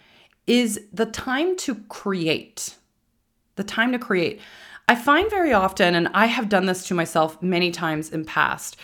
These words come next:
where we fill our schedule with all the things, all the to-do lists, all the, like, seeing the clients and making content, let's say, for example, and then we forget to actually create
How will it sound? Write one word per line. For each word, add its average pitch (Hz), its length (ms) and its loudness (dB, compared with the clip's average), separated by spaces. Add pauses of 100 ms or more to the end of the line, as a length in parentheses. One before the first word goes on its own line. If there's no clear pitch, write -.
(320)
where 202 440 6
we 208 240 0
fill 262 380 -2
our 311 120 4
schedule 180 480 0
with 156 280 -4
all 175 180 0
the 156 140 -4
things, - 440 -12
all 175 140 0
the 175 100 -2
to-do 208 400 -4
lists, 240 380 0 (400)
all 190 380 6
the, 180 400 0
like, 165 160 0
seeing 175 320 0
the 156 80 0
clients 226 680 0 (140)
and 165 560 0
making 170 280 -4
content, 247 420 -2
let's 180 180 -4
say, 180 140 -2
for 180 180 -2
example, 156 600 -2 (400)
and 208 100 4
then 254 160 2
we 302 80 -2
forget 262 380 0
to - 200 -8
actually - 360 -4
create 165 760 -4